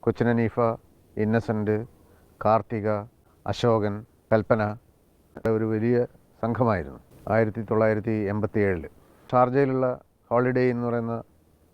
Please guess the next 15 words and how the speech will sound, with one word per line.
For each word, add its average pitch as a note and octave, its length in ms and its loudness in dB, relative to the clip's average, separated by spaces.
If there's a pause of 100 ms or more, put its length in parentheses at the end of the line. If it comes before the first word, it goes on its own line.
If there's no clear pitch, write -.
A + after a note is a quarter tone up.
നല്ലൊരു A2+ 220 0
ഹോട്ടലിലാണ് A2 580 0 (640)
ഞങ്ങൾ G2+ 200 0
താമസിച്ചത്. G2 500 -2 (260)
രാത്രി C#3 280 0
ചിലപ്പം D3 340 -2 (420)
പ്രോഗ്രാമൊക്കെ C3 460 2
കഴിഞ്ഞ് C3+ 360 0
തിരിച്ച് B2+ 200 -6
ഹോട്ടലിലെത്തുമ്പോൾ B2 680 0 (400)
രണ്ടര A#2+ 300 4
മണി, B2 180 2
മൂന്ന് A#2+ 240 0
മണിയൊക്കെ A#2+ 300 0
ആവും. F2 160 -6